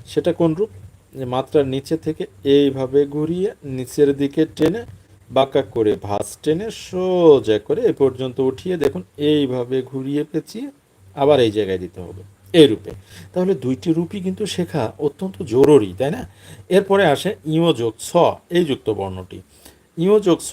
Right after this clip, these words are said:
এর ক্ষেত্রে দেখুন এই জায়গা থেকে এইভাবে ঘুরিয়ে নিচের দিকে এসে আবার এভাবে ঘুরিয়ে দিতে হবে। এবার এই জায়গা থেকে এভাবে টেনে এ পর্যন্ত আসবো।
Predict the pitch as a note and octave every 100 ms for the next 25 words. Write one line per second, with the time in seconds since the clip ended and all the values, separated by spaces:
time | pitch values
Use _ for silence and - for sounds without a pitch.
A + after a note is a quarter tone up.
0 | C3+ C#3+ - B2 - A2 G#2 E3+ F#3 C3+
1 | C#3+ C3+ A2 A2 G#2+ B2 B2 D#3+ - _
2 | C#3+ D3 C#3+ B2 A#2+ A#2+ B2 A2+ A2+ B2+
3 | C3 C#3 D#3 D#3 B2 - C#3 C3 B2+ C3
4 | - D#3 D#3 D#3+ G#3 - - C#3 D#3+ D#3+
5 | C#3+ A#2+ G#2+ G2 G2+ G2+ F#2 F#2 F#2 F2+
6 | E2+ - - - _ - F3+ - D#3 F#3+
7 | D#3+ B2+ A#2+ - B2 C#3 - C3+ B2+ A#2+
8 | A#2 A#2+ A2 - B2+ C3+ G3+ - - -
9 | _ D#3+ D#3 A2+ G2+ F2+ F#2 E2 E2